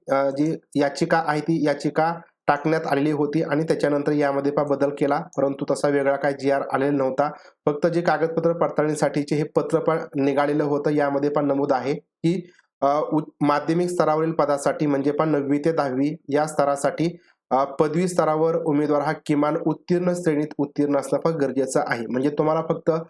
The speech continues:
पास क्लास जरी असेल तरीही तुम्ही या ठिकाणी पात्र असणार आहात, हे लक्षात ठेवा. म्हणजे, अ, ओपनसाठी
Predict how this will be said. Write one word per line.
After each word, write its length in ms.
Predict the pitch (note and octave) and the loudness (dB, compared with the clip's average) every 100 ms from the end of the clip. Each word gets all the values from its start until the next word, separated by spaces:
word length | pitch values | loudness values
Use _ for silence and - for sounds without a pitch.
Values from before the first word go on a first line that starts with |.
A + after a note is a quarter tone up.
| - _ _ | -16 _ _
पास 320 | D#3+ E3 E3+ | 0 0 -2
क्लास 280 | - E3 D#3+ | 0 0 2
जरी 180 | E3 E3 - | 0 0 0
असेल 320 | C3 A#2+ A#2 - | 0 -2 -2 0
तरीही 200 | C#3+ D#3 | 0 0
तुम्ही 260 | D#3+ C#3+ C3+ | 0 0 0
या 80 | |
ठिकाणी 340 | C3 B2+ C3+ D#3+ F3+ - _ - | 0 0 0 0 -4 -12 _ 0
पात्र 300 | D#3 D#3+ E3 | 0 2 0
असणार 480 | D#3 C3+ - C#3 D3 - | 0 -2 0 0 0 -2
आहात, 240 | - C3+ D3 | 0 2 0
हे 120 | D3+ D#3 | 0 0
लक्षात 240 | C#3 C#3+ | 2 -2
ठेवा. 260 | - B2+ C3+ | 2 0 2
म्हणजे, 400 | C#3+ C3+ E3+ F3 - _ - | 0 2 0 -2 -12 _ -2
अ, 260 | D#3 C#3 D3 | 2 2 0
ओपनसाठी 840 | D3 C#3+ E3+ E3+ D#3+ D#3+ F3+ F3+ | 0 2 0 2 -2 0 0 -2